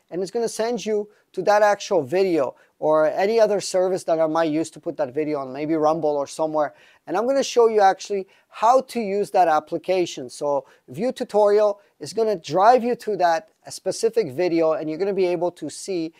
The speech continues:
the full tutorial, how to use some of these applications and what are the quirks and things like that. So if you're having some issues,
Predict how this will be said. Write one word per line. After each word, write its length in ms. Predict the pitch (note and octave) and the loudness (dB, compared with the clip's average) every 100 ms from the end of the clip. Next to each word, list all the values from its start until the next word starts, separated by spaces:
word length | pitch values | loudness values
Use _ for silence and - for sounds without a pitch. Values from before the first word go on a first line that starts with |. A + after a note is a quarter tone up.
| _ _ | _ _
the 120 | D#3 D#3 | -8 -2
full 240 | A#3 B3+ | 0 0
tutorial, 520 | - - F#3 F3 E3 | -2 0 2 4 2
how 200 | C#3+ F#3 | 2 2
to 40 | F3+ | 2
use 400 | E3 D#3+ D#3 - _ _ | 2 0 -2 -10 _ _
some 220 | - B3 | -2 2
of 80 | B3 | 2
these 140 | A3 | 2
applications 760 | F#3+ F#3 F3 E3+ D3+ - D3 C#3+ | 2 2 -2 -2 -2 -4 -10 -10
and 160 | C3+ C3 | -10 -6
what 180 | D3 F3+ | 0 0
are 100 | F3 | 0
the 80 | D3+ | -2
quirks 440 | - D#3+ D3 - | -4 -4 -4 -10
and 120 | C3+ | -12
things 220 | D#3+ D#3 | -10 -6
like 180 | D3 A#2+ | -6 -2
that. 240 | D3 D3 - | -2 -2 -2
So 120 | D3 | -8
if 140 | D3 | -4
you're 100 | G3 | -2
having 200 | F#3+ F#3 | -2 -2
some 220 | - D#3+ | -6 -8
issues, 340 | D#3 - E3+ | -8 -6 -8